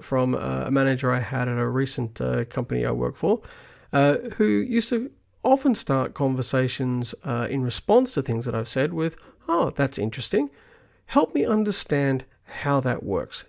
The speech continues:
Help me understand how that would play out." And those sorts of questions worked really, really well, because then it forced me to have to think through, "How would I explain this to people?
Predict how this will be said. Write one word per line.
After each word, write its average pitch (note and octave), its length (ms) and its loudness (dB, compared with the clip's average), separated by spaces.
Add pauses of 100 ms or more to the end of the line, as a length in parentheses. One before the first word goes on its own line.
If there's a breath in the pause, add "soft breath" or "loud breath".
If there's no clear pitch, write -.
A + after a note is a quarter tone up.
Help - 280 -6
me C3+ 60 -2
understand B2+ 540 -2
how C#3 140 2
that C3+ 160 0
would C#3+ 160 -2
play E3+ 280 -2
out." - 180 -6 (600 loud breath)
And G#3+ 120 4
those D#4+ 220 2
sorts - 340 -2
of C#3+ 60 -8
questions A#2+ 560 0 (140)
worked F3+ 400 0
really, D#3 460 2
really C#3 240 6
well, B2 240 4
because C3 320 0
then F3+ 180 4
it F3+ 140 0
forced D#3+ 400 2
me D3+ 120 2
to C#3 100 2
have G#3+ 240 -2
to A3+ 100 0
think C3 280 -2
through, D3+ 220 -4
"How - 260 0
would D4 140 0
I A3+ 140 -2
explain D3+ 480 -2
this B2+ 160 0
to - 80 -8
people? - 420 -8